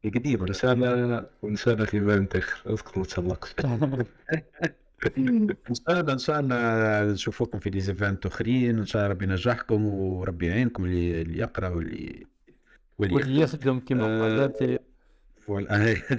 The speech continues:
Speaker 1: <laughs> ماهوش باش يكون اخر ايفنت ان شاء الله. آه، بالكش نعاودوا نعملوا عليه حاجه اخرى، الاي اي هذايا، خاطر بالحق سي تري انتريسون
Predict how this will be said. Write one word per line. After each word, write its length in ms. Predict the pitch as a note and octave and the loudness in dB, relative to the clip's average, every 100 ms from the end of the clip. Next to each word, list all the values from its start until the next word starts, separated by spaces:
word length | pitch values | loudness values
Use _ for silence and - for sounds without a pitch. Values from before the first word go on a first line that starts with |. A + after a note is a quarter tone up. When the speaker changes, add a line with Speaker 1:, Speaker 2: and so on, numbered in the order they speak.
| - | -4
Speaker 1:
<laughs> 440 | - - - - | -12 -14 -14 -4
ماهوش 280 | A2+ C#3 C#3+ | 0 0 0
باش 180 | - C3 | -2 0
يكون 480 | B2 B2 A#2+ A2 | 0 0 2 2
اخر 400 | G#2+ G#2 A2 - | 2 2 0 0
ايفنت 340 | F2+ G2+ G#2 G2+ | -2 0 0 0
ان 80 | - | -4
شاء 160 | A2 | -2
الله. 220 | G#2 G2+ - - _ - | 0 -2 -6 -20 _ -4
آه، 640 | F#2+ F#2+ F#2+ F#2+ F#2 F#2 F2 - _ _ - | 0 2 2 2 0 -2 -4 -14 _ _ -2
بالكش 360 | G#2 A2+ - | 0 0 -2
نعاودوا 360 | G#2+ G2+ A2 F#2+ | -2 0 0 0
نعملوا 320 | G#2+ G2+ G2 | 0 2 0
عليه 240 | F#2+ G#2 F#2 | 0 0 0
حاجه 340 | - G2 E2+ E2 | -2 -4 -4 -6
اخرى، 280 | - F#2+ | -4 -4
الاي 320 | F2 F2 F#2+ G2+ | -2 -2 -2 -2
اي 160 | F#2+ | -2
هذايا، 260 | F#2 G#2+ F#2 | 0 0 0
خاطر 280 | - F2+ - | -4 -8 -8
بالحق 340 | - - - | -6 -6 -8
سي 120 | - | -10
تري 340 | E2+ - F#2 F#2 | -8 -4 -2 -2
انتريسون 640 | E2+ F#2 F2 A#2 A2 G2 | -2 -4 -4 -4 -4 -6